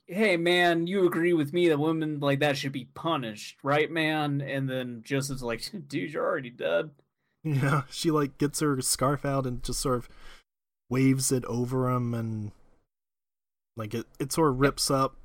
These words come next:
Speaker 2: as she walks past and just keeps going.
Speaker 1: But to put the Haman in him.
Speaker 2: Yep, and Joseph's just like, <laughs> "Man, you fucked
Speaker 1: Yeah.
Speaker 2: up."
Speaker 1: Uh, so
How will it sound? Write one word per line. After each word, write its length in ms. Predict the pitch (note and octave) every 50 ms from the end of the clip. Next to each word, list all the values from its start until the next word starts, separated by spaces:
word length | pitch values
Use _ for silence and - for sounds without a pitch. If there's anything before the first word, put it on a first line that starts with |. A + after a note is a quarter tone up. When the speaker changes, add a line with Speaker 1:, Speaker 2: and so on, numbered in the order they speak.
| - -
Speaker 2:
as 160 | B2+ B2+ B2
she 100 | - C3
walks 300 | B2 B2 B2+ B2+ - -
past 520 | - - E3+ F3 F#3 F#3 F3+ E3 - - -
and 560 | - B2 A#2+ A#2 A2+ G#2+ G#2+ G#2 G2+ G2+ - _ _ _ _ _ _ _ _ _ _ -
just 220 | - A2 - -
keeps 240 | - D#3+ E3 - -
going. 420 | D3 C#3 B2 A2 G2 E2+ F2 - - - - - - _ _ _ _ _ _ _ _ _ _ -
Speaker 1:
But 80 | A#2+ A2
to 80 | A2
put 300 | A2 - - D#3+ E3 -
the 140 | - C3 A2
Haman 680 | G#2+ A#2+ A#2 C3 C3 C#3 A#2+ C3 B2 A#2+ A#2 A2+ G#2+
in 120 | G#2 G2+ G#2
him. 200 | G2 F#2 G2+ _ _ _ _ _ -
Speaker 2:
Yep, 180 | B2+ C3 - - - - - A#2
and 120 | A#2+ A#2+
Joseph's 440 | A2+ A#2 A#2+ - - B2+ A#2 - -
just 180 | A#2+ G#2+ -
like, 160 | G#2+ G2+ - - - - -
<laughs> 180 | - - -
"Man, 320 | A2 G#2+ A2+ A2+ A#2+ B2 - - - - - - - _ _ _ -
you 100 | C3 B2+
fucked 320 | A#2+ - A2+ A2 A2 - A#2
Speaker 1:
Yeah. 160 | G#2 A2+ B2+
Speaker 2:
up." 80 | A#2 - - - - - - - _ _ _ _ _ _ _ _ _ _ _ _ _ _ _ _ _ _ _ _ _ _ _ _ _ _ _ _ _ _ _ _ _ _ _ _ _ _ _ _ _ _ -
Speaker 1:
Uh, 260 | C#3 C3+ C3 C3 C3 B2+
so 500 | - - G3+ F#3+ F#3 F3+ F3 E3 E3